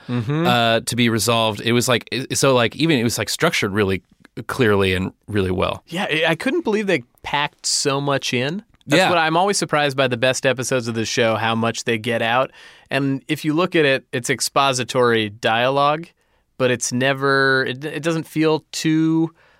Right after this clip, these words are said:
Speaker 1: on the nose in a bad way.
Speaker 2: Yeah.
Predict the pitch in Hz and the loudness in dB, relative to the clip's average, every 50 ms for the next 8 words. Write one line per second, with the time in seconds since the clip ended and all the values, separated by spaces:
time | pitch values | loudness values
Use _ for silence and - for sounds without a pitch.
0 | _ _ - 131 139 143 147 147 143 143 143 139 143 147 151 160 160 151 - 143 | _ _ 0 0 2 2 2 0 0 0 2 2 2 2 2 2 0 0 0 0
1 | 127 120 104 117 117 120 131 143 143 156 160 160 160 160 170 180 180 139 165 156 | 0 0 0 0 2 2 0 0 0 0 2 4 4 2 0 -2 -2 0 0 2
2 | 120 - | 0 0